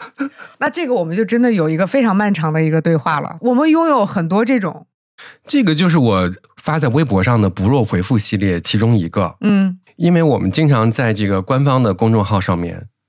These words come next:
Speaker 1: 我们电台的嘛，你没有办法就及时给别人回一些你自己想抒发的、<laughs> 想输出的内容。<laughs> 你只能自己憋着，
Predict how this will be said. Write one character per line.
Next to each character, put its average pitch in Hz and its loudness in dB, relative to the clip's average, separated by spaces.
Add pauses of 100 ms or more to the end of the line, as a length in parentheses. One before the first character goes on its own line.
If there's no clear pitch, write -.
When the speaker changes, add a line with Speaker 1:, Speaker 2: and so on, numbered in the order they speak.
(100)
Speaker 1:
我 - -4
们 95 2
电 110 0
台 101 0
的 85 -4
嘛， 90 -4 (600)
你 101 2
没 101 4
有 131 2
办 123 -2
法 98 -2
就 98 -4
及 98 -4
时 101 -2
给 98 -4
别 95 -2
人 101 2
回 95 -4
一 101 -2
些 95 -2 (680)
你 110 2 (280)
自 - -8
己 104 0
想 104 -2
抒 107 -2
发 113 0
的、 113 -2
<laughs> - -20
想 113 -2
输 127 0
出 131 -2
的 123 0
内 113 0
容。 107 0
<laughs> - -12
你 117 -2
只 107 -4
能 98 -2
自 104 -4
己 92 -4
憋 98 -2
着， 101 -2